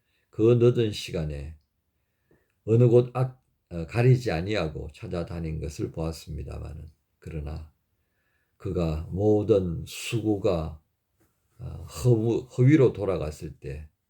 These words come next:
그리고 마지막 기대했던 순찰꾼들까지도, 어,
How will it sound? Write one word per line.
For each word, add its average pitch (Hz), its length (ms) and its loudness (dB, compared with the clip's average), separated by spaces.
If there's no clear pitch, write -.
그리고 78 580 -2
마지막 101 540 0
기대했던 80 560 -2
순찰꾼들까지도, 123 1500 -2
어, 85 400 -16